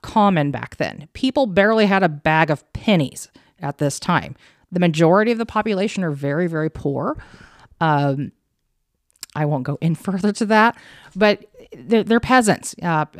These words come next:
there's not a lot of power and prosperity that these people have to their names. They don't even own the land that they're working. They're farming that for some aristocrat, some lord, who then takes a portion, a large portion of those crops or animals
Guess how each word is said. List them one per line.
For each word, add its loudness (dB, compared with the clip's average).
there's -4
not 2
a 2
lot 2
of -4
power 2
and -2
prosperity 0
that -8
these -6
people -4
have 0
to -2
their 0
names. -2
They 2
don't 8
even 4
own 4
the 2
land 2
that -2
they're -2
working. -2
They're -6
farming 2
that 0
for 0
some 0
aristocrat, 0
some 0
lord, 2
who -6
then -2
takes -4
a -8
portion, -2
a 2
large 2
portion -4
of -4
those -6
crops -4
or -8
animals -8